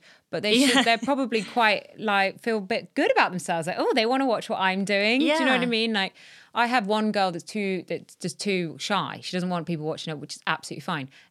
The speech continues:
Speaker 1: Everyone else in my salon, watch away.
Speaker 2: Yeah.
Speaker 1: You know, so I would suggest maybe doing that. If you're struggling with your apprenticeship, go up to a stylist, say, "Would you mind if I watched?"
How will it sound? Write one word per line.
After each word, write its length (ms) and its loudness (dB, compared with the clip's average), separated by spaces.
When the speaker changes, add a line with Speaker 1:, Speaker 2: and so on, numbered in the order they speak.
Speaker 1:
Everyone 400 0
else 280 -2
in 40 -4
my 100 -4
salon, 420 -4
watch 400 -6
away. 400 -6
Speaker 2:
Yeah. 400 -2
Speaker 1:
You 100 -2
know, 160 2
so 220 0
I 180 2
would 160 -2
suggest 560 -2
maybe 240 -2
doing 360 -2
that. 280 -6
If 180 -10
you're 380 0
struggling 420 -2
with 120 -2
your 80 0
apprenticeship, 500 -8
go 220 2
up 160 0
to 120 -12
a 60 -6
stylist, 380 -6
say, 260 -8
"Would 180 -4
you 60 -6
mind 200 -4
if 120 -10
I 80 -6
watched?" 360 -6